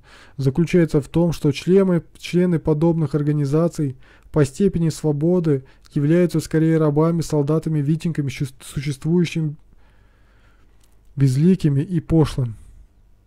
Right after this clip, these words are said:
В этих организациях ее члены не должны иметь нормальных человеческих чувств. Они должны холодно и безразлично наблюдать за гибелью миллионов людей.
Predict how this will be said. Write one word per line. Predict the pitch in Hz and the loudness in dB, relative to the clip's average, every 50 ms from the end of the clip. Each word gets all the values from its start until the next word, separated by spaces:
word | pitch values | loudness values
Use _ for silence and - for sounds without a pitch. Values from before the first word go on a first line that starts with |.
| - 135 127 123 113 - - - - _ _ _ _ _ _ _ _ _ _ _ - _ - | -4 -2 -2 -2 -2 -6 -10 -18 -20 _ _ _ _ _ _ _ _ _ _ _ -20 _ -12
В | 127 127 180 | -2 2 2
этих | 202 196 - 185 - 170 | 4 4 2 2 0 0
организациях | 156 147 156 156 156 147 139 175 190 185 180 - 170 143 - | 2 2 2 2 2 2 2 2 2 2 2 0 -2 -4 -2
ее | - 151 147 160 165 | 0 0 2 2 2
члены | - - - 160 175 180 180 170 156 | 0 0 0 0 2 2 2 0 0
не | 147 147 | -2 -2
должны | 139 147 147 147 127 143 175 185 185 | -2 0 0 0 0 0 -2 0 0
иметь | 180 175 170 156 - - | 0 -2 -2 -4 -4 -4
нормальных | 156 151 147 160 165 165 160 147 | -4 -2 -2 -2 -2 0 -2 -2
человеческих | - - 160 151 147 151 151 156 - - - - 139 - | -4 -2 0 0 2 2 2 0 -2 -4 -4 -4 -4 -4
чувств. | - - 160 160 143 - - - - - - - - - - - - | -4 -2 -2 0 0 -2 -6 -14 -20 -20 -20 -20 -20 -20 -20 -16 -6
Они | - 143 147 165 180 | -4 -2 0 0 2
должны | 175 180 170 160 165 160 | 2 2 2 2 2 0
холодно | 139 - - 175 180 180 180 175 175 | -2 -2 0 0 2 2 2 0 0
и | 170 160 | -2 -2
безразлично | 156 156 156 160 160 165 175 175 - - - 147 131 - - _ _ _ _ _ _ _ _ _ _ _ _ _ _ - - _ _ _ _ _ _ _ - | -2 -2 0 0 0 0 0 -2 -2 -4 -6 -8 -8 -8 -12 _ _ _ _ _ _ _ _ _ _ _ _ _ _ -20 -20 _ _ _ _ _ _ _ -4
наблюдать | 143 143 135 151 156 151 165 180 175 156 | -2 0 4 4 4 6 6 4 4 4
за | 165 160 | 4 2
гибелью | 151 143 175 175 160 165 170 165 | 2 2 2 2 2 2 2 2
миллионов | 156 151 151 151 151 160 170 175 170 151 - 156 | 2 2 4 4 4 4 4 2 0 -2 -2 0
людей. | 156 156 143 143 156 151 135 123 117 | 0 0 2 2 2 2 2 0 -2